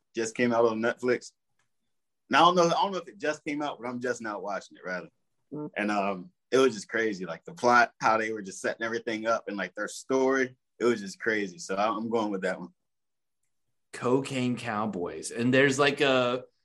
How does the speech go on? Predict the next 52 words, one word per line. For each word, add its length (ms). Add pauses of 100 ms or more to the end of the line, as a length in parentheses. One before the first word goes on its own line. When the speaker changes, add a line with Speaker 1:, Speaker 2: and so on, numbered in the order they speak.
(200)
Speaker 3:
not 180
a 80
sequel, 600
but, 160
like, 240
another, 680
like, 180
more 320
chapters 560
of 120
that 360
here, 220
that 140
came 180
out 180
recently 400
on 160
Netflix. 380
Is 180
that 140
right? 340 (800)
Speaker 1:
Uh, 180
no, 200 (100)
I 100
think 220
it's 120
just 140
one. 340 (220)
<laughs> 80 (340)
Speaker 3:
Oh, 360
okay, 180
good. 340
I 80
mean, 180
but 140
it's 160
Miami, 640 (100)
it's 160
the 80
drug 320
trade, 560 (320)
it's 160
Speaker 1:
Yeah, 140
Speaker 3:
real 180
Speaker 1:
well, 80
no, 80
Speaker 3:
life 220
Speaker 1:
it's, 100
Speaker 3:
stuff 240
Speaker 1:
it, 40
Speaker 3:
happening. 300
Speaker 1:
it's 220